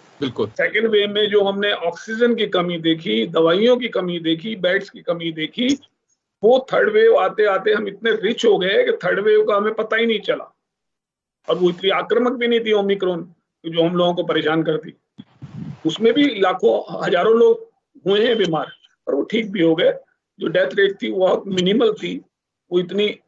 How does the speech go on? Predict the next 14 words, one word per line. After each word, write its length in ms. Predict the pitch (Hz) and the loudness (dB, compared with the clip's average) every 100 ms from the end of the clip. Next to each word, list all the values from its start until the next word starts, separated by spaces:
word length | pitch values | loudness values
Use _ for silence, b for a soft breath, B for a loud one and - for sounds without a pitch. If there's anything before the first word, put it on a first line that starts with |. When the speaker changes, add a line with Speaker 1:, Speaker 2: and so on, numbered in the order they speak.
| _ - | _ -4
Speaker 2:
project 360 | 165 202 208 | 0 0 0
भी 120 | 214 | -2
नहीं 220 | 180 160 151 | 2 2 2
हुई, 240 | 147 208 | 2 2
और 160 | 202 226 | 2 2
वो 140 | 214 | 2
जो 120 | 208 | 2
death 320 | 196 185 208 | 2 0 0
हुई 160 | 185 226 | -2 -2
वो 120 | 262 | -2
comorbidity 840 | 233 233 226 202 180 180 170 165 | 2 2 4 0 2 0 0 -4
के 120 | 160 165 | -4 -6
कारण 260 | 151 139 | -6 -10
हुई। 220 | 139 - | -12 -20